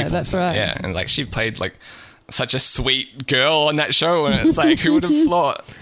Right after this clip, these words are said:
Speaker 1: Fifteen years later, bam, cult leader.
Speaker 2: Yeah.
Speaker 1: So, yeah, we've been, uh, following it on and off for basically that reason. But she pleaded guilty earlier this year to racketeering.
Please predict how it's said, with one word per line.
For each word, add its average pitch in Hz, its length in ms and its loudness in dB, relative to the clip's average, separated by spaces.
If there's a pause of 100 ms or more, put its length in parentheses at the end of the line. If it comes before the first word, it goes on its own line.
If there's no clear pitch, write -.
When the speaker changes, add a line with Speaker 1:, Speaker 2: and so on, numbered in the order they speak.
(160)
Speaker 1:
Fifteen 160 380 -2
years 151 160 0
later, 151 240 2
bam, 131 380 -2
cult 143 280 -2
leader. 233 180 2
Speaker 2:
Yeah. 202 460 2 (600)
Speaker 1:
So, 123 380 2
yeah, 110 300 0
we've 139 180 -4
been, 110 200 0
uh, 95 120 -2
following 98 320 -2
it - 20 -2
on 90 140 -2
and 92 120 -2
off 92 160 -4 (100)
for 90 400 -4
basically 92 340 -4
that 90 180 -4
reason. 85 340 -6 (420)
But 117 100 -2
she 151 580 -2
pleaded 123 500 -2
guilty 107 600 -2
earlier 92 320 -4
this - 220 -6
year 98 160 -2
to 98 160 -4
racketeering. 90 840 -6